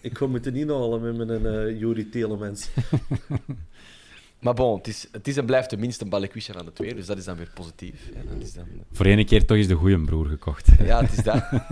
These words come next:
Speaker 2: We hebben al
Speaker 1: die
Speaker 2: aan de andere kant van die medaille gestaan, hè.
Speaker 1: de jongste is altijd een beste.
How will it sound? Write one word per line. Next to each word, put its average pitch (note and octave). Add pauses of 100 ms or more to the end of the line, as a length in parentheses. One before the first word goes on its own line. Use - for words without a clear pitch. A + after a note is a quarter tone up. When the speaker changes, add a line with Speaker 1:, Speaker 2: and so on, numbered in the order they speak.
(560)
Speaker 2:
We C#3
hebben C#3+
al C#3+
Speaker 1:
die D#3
Speaker 2:
aan C3
de A2
andere C#3
kant A#2+
van A#2+
die A#2
medaille G#2
gestaan, G2
hè. G#2+ (160)
Speaker 1:
de C#3
jongste D#3
is C#3
altijd C3
een A2+
beste. A#2+